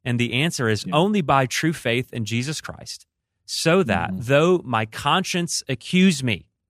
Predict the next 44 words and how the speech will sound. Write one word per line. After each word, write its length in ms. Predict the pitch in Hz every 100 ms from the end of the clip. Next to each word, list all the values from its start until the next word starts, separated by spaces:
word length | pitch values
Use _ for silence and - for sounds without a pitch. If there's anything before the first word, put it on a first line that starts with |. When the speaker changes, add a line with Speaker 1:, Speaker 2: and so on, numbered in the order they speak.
| _ _ _ -
Speaker 1:
that 120 | 131
I 120 | 131
have 160 | 151 123
Speaker 2:
Yes. 60 | 110
Speaker 1:
grossly 540 | 113 131 160 175 185
transgressed 680 | - 151 143 127 113 113 - -
all 220 | 127 175
the 100 | 190
commandments 460 | - 143 147 139
of 80 | 127
God 360 | 110 87 82 90 _
Speaker 2:
<laughs> 140 | _ -
Speaker 1:
and 140 | 135
have 160 | 131 -
kept 240 | 147 127
none 380 | 131 139 175 226
of 160 | 147
them 360 | 107 90 73 - _ _ _ _ -
and 140 | 170
am 120 | 151
still 680 | 135 - - - 240 277 254
Speaker 2:
Mm-hmm. 80 | 160
Speaker 1:
inclined 400 | 151 143 131 117
to 80 | 123
all 280 | - 107 98
evil, 400 | 104 104 - - _ _ _ _ _ _ _ _ _
Speaker 2:
Right. 120 | 104 98
Speaker 1:
God, 460 | 147 143 90 87 _ -
without 380 | 131 143 127 - -
any 260 | 170 220
merit 320 | 196 156 151 143
of 100 | 107
mine, 380 | 90 82 64 - _ _ _
but 140 | 127 -
only 280 | 131 170 175
of 100 | 135
mere 200 | 131 123
grace, 480 | 107 82 - - -
grants 580 | 120 117 131 160 165 - -
and 120 | 123
Speaker 2:
Mm-hmm. 80 | 110
Speaker 1:
imputes 380 | - 147 151 -
to 120 | 117
me 300 | 98 95 92